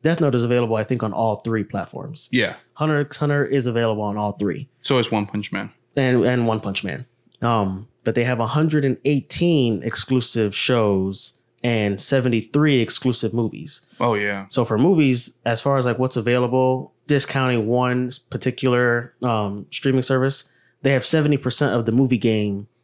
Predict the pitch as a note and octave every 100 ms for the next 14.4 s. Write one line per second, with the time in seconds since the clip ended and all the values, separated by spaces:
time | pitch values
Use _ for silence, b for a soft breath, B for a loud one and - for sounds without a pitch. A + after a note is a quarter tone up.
0 | _ C3 A#2 A2 G#2+ - - - - -
1 | A#2+ G#2+ C#3 - _ _ - A#2+ G#2+ F#2+
2 | F#2+ - _ - C#3 C3+ B2 C#3+ C3 A#2+
3 | A2 A#2+ A2 - A2+ G#2+ G2+ F#2+ - -
4 | _ - - - F3 C#3+ A2+ G#2+ G#2+ -
5 | B2 A2+ - C#3 B2+ A#2+ A2+ G#2+ F#2 _
6 | - A#2 G#2 F#2+ G#2 - - - - _
7 | _ B2 G#2+ G2+ - _ - C#3 C3 A#2+
8 | C3+ B2+ C3+ B2 A#2+ A2 D#3 E3 D#3+ D3+
9 | A2 A#2+ C#3 D#3+ D#3 C3+ B2+ D3 D#3+ D#3
10 | D#3+ D3+ C3 D#3+ D#3 D#3 D#3 - _ _
11 | B2 A2+ - C#3+ D#3 D#3+ E3+ F#3 F3+ -
12 | - _ B2 B2 B2 A2+ A#2 - G#2+ -
13 | E2+ - A#2+ G#2+ G2 - - - G#2 G#2
14 | - F#2+ -